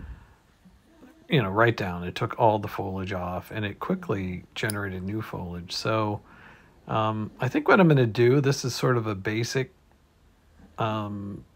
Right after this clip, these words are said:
stylistic pruning I wanna do here, but I think this summer, once this plant gets cooking, I'm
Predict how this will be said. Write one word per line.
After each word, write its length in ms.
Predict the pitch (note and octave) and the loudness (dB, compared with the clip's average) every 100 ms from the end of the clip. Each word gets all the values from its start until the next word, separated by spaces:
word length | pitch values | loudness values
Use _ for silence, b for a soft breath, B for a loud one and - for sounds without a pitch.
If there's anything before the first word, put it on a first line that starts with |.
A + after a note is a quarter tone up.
| _ | _
stylistic 1000 | - - A2+ A2+ B2+ C#3 D3+ - F#3 F3+ | -10 0 4 4 4 2 2 2 0 0
pruning 380 | - F#3 F3+ G3 | 0 4 4 4
I 80 | F#3 | 4
wanna 220 | F#3+ G3+ | 4 2
do 120 | F3+ | 0
here, 280 | G3 G#3+ A3 | 0 0 -2
but 160 | F3 C3+ | 0 2
I 100 | C#3 | 2
think 340 | - A2+ - | 0 -6 -2
this 200 | E3 D3 | -2 -2
summer, 500 | - D#3+ D3+ G#2+ B2 - B B B B B B B B B - | 2 2 4 2 0 -4 B B B B B B B B B 0
once 360 | C#3+ C#3+ - | 2 2 0
this 500 | - B2+ A#2+ - - - E3+ | -2 0 0 -2 -8 -12 -4
plant 340 | - C3+ B2+ | 0 2 0
gets 220 | A#2+ G#2+ | -2 -4
cooking, 480 | - D#3 D#3 A#2 G#2+ | 0 0 0 -2 -2
I'm 400 | C3+ E3+ G3+ | 0 2 2